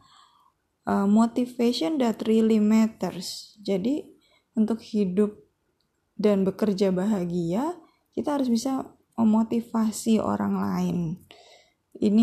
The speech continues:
yang juga senada dengan buku yang saya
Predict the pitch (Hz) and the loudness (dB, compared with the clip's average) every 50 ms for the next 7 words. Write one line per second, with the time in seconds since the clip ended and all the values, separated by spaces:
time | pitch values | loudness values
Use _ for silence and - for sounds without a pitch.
0 | 226 202 190 190 185 180 180 - - _ _ _ _ _ _ _ _ _ _ _ | 6 6 6 4 2 0 -2 -4 -8 _ _ _ _ _ _ _ _ _ _ _
1 | _ _ _ _ _ - 202 196 190 202 - 196 - 214 208 202 190 185 185 220 | _ _ _ _ _ -2 -2 0 0 0 -2 0 0 2 2 2 2 2 2 2
2 | 214 185 180 180 185 180 180 175 175 - - 220 208 190 185 190 - 208 185 180 | 2 2 0 0 0 0 -2 -2 -4 -2 0 2 2 2 0 -2 -2 -2 -2 -2
3 | 185 | -2